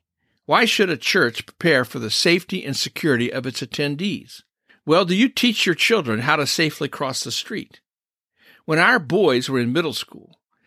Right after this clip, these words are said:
I began to talk to them about awareness in public spaces, especially a men's room at a mall or an arena. I didn't say, "Be scared,"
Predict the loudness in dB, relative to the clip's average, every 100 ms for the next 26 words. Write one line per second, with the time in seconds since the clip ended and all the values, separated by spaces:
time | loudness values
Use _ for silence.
0 | _ _ -2 0 2 2 2 -2 0 2
1 | 2 0 -4 -2 -2 0 0 0 -2 -4
2 | 2 2 2 0 -4 -6 -6 -4 -4 -2
3 | -4 -6 -8 -6 -6 -6 -12 -14 -16 _
4 | _ _ -10 -2 -2 2 2 2 0 0
5 | 0 2 4 2 0 0 0 0 -2 -2
6 | -2 0 2 2 2 -2 -6 _ -6 -4
7 | -2 -2 -2 -2 -4 -8 _ _ _ _
8 | _ _ _ -2 0 0 0 2 2 0
9 | -2 -4 -2 0 2 0 -6 -14